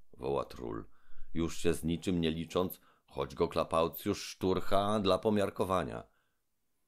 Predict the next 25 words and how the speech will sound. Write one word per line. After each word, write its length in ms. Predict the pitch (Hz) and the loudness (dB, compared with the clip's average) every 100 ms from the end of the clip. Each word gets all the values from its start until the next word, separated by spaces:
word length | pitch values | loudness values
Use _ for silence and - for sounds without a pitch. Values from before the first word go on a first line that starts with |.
| _ - | _ -4
„Nie 220 | 78 107 | 4 8
mamy 400 | 113 127 139 135 | 10 10 10 10
ani 240 | 135 151 | 8 6
złota, 380 | 123 131 131 135 | 4 6 8 10
ani 200 | 123 131 | 8 6
srebra, 460 | - 104 92 82 87 | 2 4 4 6 6
ani 220 | 92 90 | 4 2
żadnych 380 | 92 92 101 - | 2 4 0 2
klejnotów, 680 | 104 101 101 98 - 113 85 | 4 6 6 4 2 0 0
więc 240 | 95 80 | 0 0
wypuść 540 | 67 87 107 92 - | 0 0 0 -2 -2
nas 200 | 92 92 | -2 -2
stąd 300 | - 104 101 | 0 0 0
zaraz, 500 | 71 78 71 64 - - - - | 2 0 0 -4 -10 -18 -14 -6
a 100 | 73 | -4
przede 300 | - 76 82 | -4 -2 -2
wszystkim 500 | - 82 - 92 85 | -2 -6 -4 -2 -2
zabierz 420 | 73 73 85 85 | 0 0 0 -4
tę 120 | - - | -4 -6
swoją 420 | - 92 95 80 | -2 -2 0 0
wielką 480 | 90 90 104 101 73 | 0 0 0 -2 0
gębę, 420 | 87 95 92 98 | 0 2 2 4
bo 120 | 92 | 4
niewymownie 600 | 98 87 98 92 98 101 | 2 0 2 2 0 -4
przykra. 580 | - - - - 50 | -2 -4 -4 -10 -14